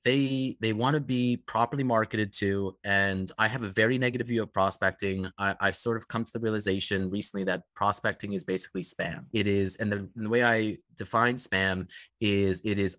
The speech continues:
unconsented, intrusive marketing solicitations to a buyer's private inbox, whether it's their phone or their email or their LinkedIn or their physical home address. Then that personalization, quote unquote personalization,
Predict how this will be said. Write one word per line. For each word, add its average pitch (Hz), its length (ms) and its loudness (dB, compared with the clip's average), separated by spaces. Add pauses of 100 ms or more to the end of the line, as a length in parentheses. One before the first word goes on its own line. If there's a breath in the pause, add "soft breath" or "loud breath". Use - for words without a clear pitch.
(140)
unconsented, 107 1040 0 (420 loud breath)
intrusive 113 760 2
marketing 104 420 0
solicitations 95 880 -2
to 104 160 -2
a 90 60 2
buyer's 98 400 2 (220)
private 127 760 2
inbox, 107 560 0
whether 95 300 4
it's 92 120 -2
their 95 160 2
phone 123 500 2
or 117 100 4
their 113 320 4
email 101 760 2
or 104 100 0
their 95 160 4
LinkedIn 95 680 0 (420 loud breath)
or 104 100 -2
their 98 80 2
physical 101 440 -2
home 98 220 0
address. 87 600 0
Then 110 240 0
that 101 260 2 (440)
personalization, 107 1000 2
quote 107 160 -4
unquote 104 240 -4
personalization, 110 800 2